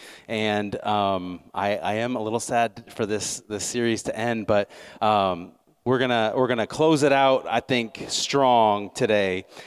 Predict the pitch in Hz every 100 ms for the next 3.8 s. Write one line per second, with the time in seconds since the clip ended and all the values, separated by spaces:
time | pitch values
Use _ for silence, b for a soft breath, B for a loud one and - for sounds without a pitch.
0 | B 110 107 98 92 90 90 _ _ _
1 | _ _ _ _ _ _ _ _ - 131
2 | 120 113 104 113 113 110 104 101 _ _
3 | _ _ _ 113 104 95 87